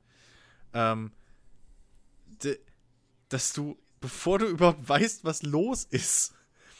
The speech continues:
also der Gegner sagt zu dir, „Zieh deine Waffe.“ Und dann wechselt das Spiel nach gefühlt zwei, drei Sekunden, du weißt es ja als Spieler nicht,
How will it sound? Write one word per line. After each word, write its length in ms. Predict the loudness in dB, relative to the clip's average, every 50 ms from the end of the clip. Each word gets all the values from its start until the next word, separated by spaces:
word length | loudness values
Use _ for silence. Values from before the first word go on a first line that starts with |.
| -20 -20 -14 -10
also 120 | -6 -2 -2
der 100 | 0 0
Gegner 300 | 0 -2 -2 -2 -2 -2
sagt 160 | -2 -2 -4
zu 40 | -4
dir, 140 | -4 -4 -4 -8 _ _ _ _ _ _ _ _ _ _ _ _ -12
„Zieh 220 | -8 -6 -2 2
deine 260 | 2 4 4 4 4
Waffe.“ 400 | 4 4 4 4 2 0 -6 -8 _ _ _ _ _ _ _ _ _ _ _ _ _ _ _ _ _ _ _ _ _ _ _ _
Und 220 | -4 -4 -4 -6 _ _ _ _ _ _ _ _ _ _ _ _ _ -20 -20 _ _ _ _ _ _ _ _ _ _ 6
dann 320 | 8 8 8 8 6 4
wechselt 400 | 4 4 4 2 -2 -6 -4 -4
das 100 | -2 -2
Spiel 440 | -4 -6 -8 -8 -6 -4 -4 -4 -2
nach 320 | 0 0 0 0 -2 -6 -12 _ -8
gefühlt 500 | -8 -8 -6 0 2 2 4 4 2 -2
zwei, 280 | -4 0 2 2 2 2
drei 220 | 2 0 0 0
Sekunden, 520 | -2 -2 -2 0 -2 -2 -2 -6 -12 -10 -10
du 140 | -8 -2 0
weißt 400 | 2 4 4 4 2 0 -2 -2
es 240 | -2 0 0 0 2
ja 100 | 2 2
als 200 | 2 2 0 -2
Spieler 400 | -4 -4 -8 -8 -8 -6 -4 -4 -4 -4 -6 -6
nicht, 240 | -6 -8 -8 -10